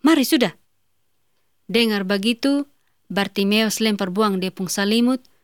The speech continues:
ju dia berdiri cepat-cepat ko pika tuma sang Yesus. Yesus tanya sang dia bilang, "Lu mau apa?" Itu orang buta manyau bilang, "Papa eh,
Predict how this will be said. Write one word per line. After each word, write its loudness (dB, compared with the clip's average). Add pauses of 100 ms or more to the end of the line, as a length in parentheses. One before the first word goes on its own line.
(220)
ju 0
dia 0
berdiri 0
cepat-cepat -4
ko -2 (320)
pika -2
tuma 0
sang -4
Yesus. -2 (960)
Yesus 0
tanya 0
sang -2
dia 2
bilang, -2 (480)
"Lu 4
mau 2
apa?" -2 (560)
Itu -6
orang 2
buta -2
manyau 0
bilang, -6 (400)
"Papa 0
eh, 2